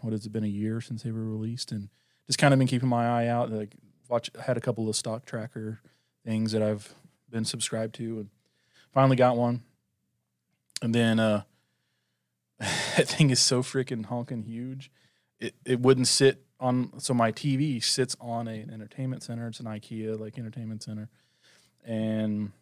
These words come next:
there was no room for it. Like, even if I laid it flat, it would still block the T V, so I ended up having to put it behind it. Well, I had it in the, in the entertainment center. I should start with that. And then it, it's, it then gets way too hot. It needs to be out in the open. So,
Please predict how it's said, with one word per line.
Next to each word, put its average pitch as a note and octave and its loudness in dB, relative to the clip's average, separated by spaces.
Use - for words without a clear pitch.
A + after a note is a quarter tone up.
there B2+ 4
was B2 4
no C3 6
room C3 4
for G#2+ 0
it. G#2 -6
Like, G#2 -2
even C3+ 2
if C3 2
I C3+ 8
laid C3+ 6
it C3+ -4
flat, C3+ 6
it A2 0
would G#2+ -6
still A2+ -4
block A2 0
the A2+ -8
T B2+ -6
V, A#2+ -2
so A#2+ -4
I A#2+ 2
ended A#2 -2
up A#2+ -6
having A#2 -4
to G#2 -6
put A#2+ -4
it - -8
behind B2+ -2
it. A2+ -6
Well, A2 -2
I G#2+ 0
had F3+ 8
it D#3 0
in C#3+ 6
the, C3+ 4
in C3+ 2
the C3 2
entertainment A#2 -2
center. A2 -4
I A2+ -4
should A2 -12
start G#2+ -6
with G2+ -10
that. G#2+ -4
And A2 -4
then A2+ 0
it, - -6
it's, G#2+ -10
it G#2+ -10
then A#2 0
gets A2 -6
way A2 0
too A#2 -6
hot. G#2 -8
It A2 -14
needs A2+ -4
to G#2+ -10
be G#2+ -4
out G#2 -8
in A2+ -10
the G2+ -8
open. G2 -10
So, G2+ -8